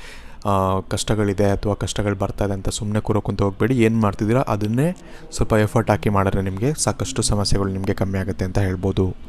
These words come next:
ಇನ್ನು ಈ ಒಂದು ನಂಬರ್ ಒನ್ ಸೆಲೆಕ್ಟ್ ಮಾಡಿದವ್ರಿಗೆ ಇನ್ನೊಂದು ಸಿಹಿ ಸುದ್ದಿ ಏನಪ್ಪ ಅಂದ್ರೆ, ವಿಶೇಷವಾಗಿ ನೀವೇನಾದ್ರೂ ಒಂದು ಮದುವೆ ಆಗ್ಬೇಕು ಅಂತ ನೀವು ಗಂಡು ನೋಡ್ತಿದ್ದೀರೋ ಅಥವಾ ಹೆಣ್ಣು ನೋಡ್ತಿದ್ದೀರಾ ಅಂದ್ರೆ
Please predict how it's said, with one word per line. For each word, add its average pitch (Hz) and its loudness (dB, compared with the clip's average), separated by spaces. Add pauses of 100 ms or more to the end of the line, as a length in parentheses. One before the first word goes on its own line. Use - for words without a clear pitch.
(640)
ಇನ್ನು 156 4
ಈ 110 4
ಒಂದು 131 2
ನಂಬರ್ 104 2
ಒನ್ 107 2
ಸೆಲೆಕ್ಟ್ - 0
ಮಾಡಿದವ್ರಿಗೆ 98 2
ಇನ್ನೊಂದು 104 2
ಸಿಹಿ 104 2
ಸುದ್ದಿ 101 2
ಏನಪ್ಪ 95 0
ಅಂದ್ರೆ, 95 2
ವಿಶೇಷವಾಗಿ 98 0
ನೀವೇನಾದ್ರೂ 98 -2
ಒಂದು 117 -4 (460)
ಮದುವೆ 101 4
ಆಗ್ಬೇಕು 101 -2
ಅಂತ 98 -4
ನೀವು 95 -2
ಗಂಡು 101 2
ನೋಡ್ತಿದ್ದೀರೋ 98 -2
ಅಥವಾ 95 -4
ಹೆಣ್ಣು 98 -2
ನೋಡ್ತಿದ್ದೀರಾ 95 -2
ಅಂದ್ರೆ 95 -4